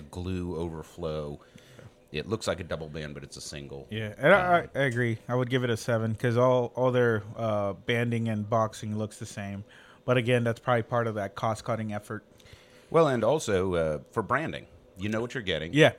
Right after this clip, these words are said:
Speaker 1: And they use the colors, the blue and the red
Speaker 2: Yeah.
Speaker 1: and the
Speaker 2: The whites,
Speaker 1: whatever
Speaker 2: sometimes.
Speaker 1: gold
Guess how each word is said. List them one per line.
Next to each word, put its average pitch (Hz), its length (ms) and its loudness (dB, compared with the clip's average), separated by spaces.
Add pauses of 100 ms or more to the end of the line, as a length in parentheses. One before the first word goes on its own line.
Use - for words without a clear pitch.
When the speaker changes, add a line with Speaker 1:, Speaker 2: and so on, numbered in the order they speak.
(100)
Speaker 1:
And 92 140 -4
they 92 60 0
use 95 200 -6
the 95 80 -8
colors, 85 460 -2
the - 80 -14
blue 92 460 -4
and 87 100 -8
the 85 60 -8
red 82 340 -2
Speaker 2:
Yeah. - 60 -6
Speaker 1:
and 78 120 -8
the 71 240 -6 (960)
Speaker 2:
The 110 120 -8
whites, 107 360 -2
Speaker 1:
whatever 73 300 -12
Speaker 2:
sometimes. 110 560 -8 (300)
Speaker 1:
gold 82 340 -6